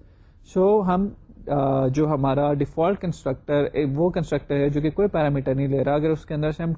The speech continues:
ٹو پیرامیٹر کنسٹرکٹر کال کرنا چاہ رہے ہیں تو ہم کی، ہم کی ورڈ یوز کریں گے this اور بریکٹس میں پاس کر دیں گے پیرامیٹر۔ So پیرامیٹرز کے ساتھ، آ، یہ بات پتہ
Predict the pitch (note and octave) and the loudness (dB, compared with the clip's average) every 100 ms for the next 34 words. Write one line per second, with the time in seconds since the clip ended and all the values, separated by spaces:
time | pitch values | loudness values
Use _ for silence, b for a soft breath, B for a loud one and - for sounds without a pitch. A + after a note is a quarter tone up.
0 | - G3 E3+ D#3+ D#3 C#3+ D3 C#3 C3+ - | -2 0 2 0 0 -2 -4 -6 -8 -8
1 | C3+ D#3+ D3 C#3+ C#3 D3+ C#3 C3+ C3+ C#3 | -6 -6 -4 -2 -2 0 -2 0 -2 0
2 | C#3 E3+ D#3 C#3 D#3+ B B B - F3+ | 0 0 0 0 -2 B B B -6 -2
3 | F3 E3 F#3+ F3+ E3+ D3 D3+ D#3 D3 D#3+ | -2 -2 0 2 2 2 0 -2 -2 2
4 | D3+ D3 C#3+ C3+ C#3 C#3+ C#3+ B2 C#3+ B3 | 2 2 0 0 -2 0 -2 0 0 0
5 | - b b b - - F3+ G#3 D#3+ D3 | -4 b b b -20 0 2 2 2 0
6 | C#3+ E3 - E3 D#3+ C3 B2+ - C3+ C3+ | 0 -4 -2 -4 -2 0 0 -2 -2 0
7 | C#3 F3+ G#3+ - C3 B2+ B2 B2 C3 - | 0 0 -2 -2 0 0 0 -2 -2 -2
8 | E3 E3+ F3+ F3 F3 F3 B3+ B3+ - G3 | -2 0 2 2 0 2 2 2 0 -2
9 | - D3+ C#3 D3+ - - D3+ C#3+ C#3 C#3 | 0 2 2 0 -4 -4 0 2 2 2
10 | C#3 D3 C3 C3 C3+ - C3+ | 2 0 0 0 0 -2 -2